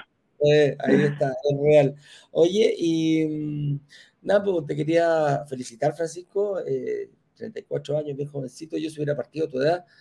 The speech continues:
otro gallo estaría cantando en estos momentos, eh, pero nunca es tarde, nunca es tarde. La,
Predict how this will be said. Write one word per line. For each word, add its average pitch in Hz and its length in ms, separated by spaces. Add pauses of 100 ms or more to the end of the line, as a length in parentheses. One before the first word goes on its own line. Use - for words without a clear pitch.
(220)
otro 147 240
gallo 156 160
estaría 151 320
cantando 147 360
en 151 80
estos 147 160
momentos, 156 440 (480)
eh, 135 640
pero 139 380
nunca 156 260
es - 80
tarde, 107 360
nunca 135 200
es 143 80
tarde. 110 320
La, 110 200